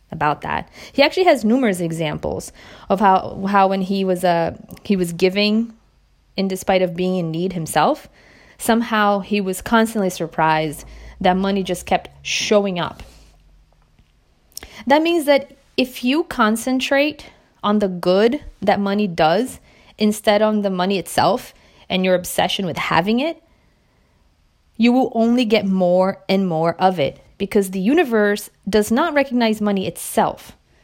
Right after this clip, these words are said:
but rather the energy attached to it. And since the point is to improve as many lives as possible,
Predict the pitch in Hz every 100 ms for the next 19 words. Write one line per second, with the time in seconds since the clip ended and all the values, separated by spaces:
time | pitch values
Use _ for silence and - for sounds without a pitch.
0 | _ - 214 233 240 233 190 - - 220
1 | 233 202 156 143 - _ _ _ _ -
2 | 180 - 175 170 - - _ - 196 139
3 | - _ _ _ _ - - 214 220 226
4 | 294 294 233 - 302 349 359 - 254 -
5 | 240 208 214 320 330 240 220 269 349 285
6 | 254 214 - - 196 202 - - -